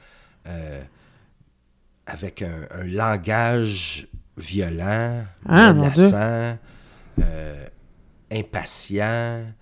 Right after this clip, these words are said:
Speaker 1: Ah, je, je, tu sais, puis c'était,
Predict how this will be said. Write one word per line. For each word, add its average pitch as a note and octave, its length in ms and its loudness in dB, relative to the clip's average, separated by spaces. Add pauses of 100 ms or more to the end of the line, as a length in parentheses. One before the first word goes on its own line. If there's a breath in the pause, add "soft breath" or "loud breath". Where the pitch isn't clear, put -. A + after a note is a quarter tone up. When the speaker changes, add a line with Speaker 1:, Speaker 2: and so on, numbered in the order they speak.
(1200)
Speaker 1:
Ah, C#3 100 -4
je, - 260 -6
je, D2+ 580 -12
tu - 40 -20
sais, C3+ 120 -8
puis F#2+ 300 -8
c'était, - 420 -8